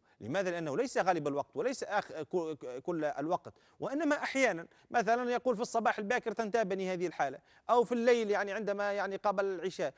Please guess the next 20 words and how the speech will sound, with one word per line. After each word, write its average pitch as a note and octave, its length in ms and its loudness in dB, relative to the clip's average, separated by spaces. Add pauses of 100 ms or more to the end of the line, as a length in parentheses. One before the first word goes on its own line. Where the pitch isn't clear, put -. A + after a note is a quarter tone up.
(140)
ففي C4+ 200 0
مثل D4 260 0
هذه C4 160 2
الحالات C#4 400 2 (260)
يعني، G#3 440 0
إيه، A2 1200 -4
كما B2+ 200 -6
قلنا C3 260 -6
يتخذ B3 460 -6
الحافظات D#3+ 720 -4
أو G3+ 120 -6
يتخذ G#3+ 340 -8
كذا A#2 280 -6
أو - 280 -6
يحشو - 280 -10
أو A#3 200 -4
يعني G#3 280 -6
يعصب F3 360 -6
أو G#3+ 120 -6
كذا، E3+ 340 -4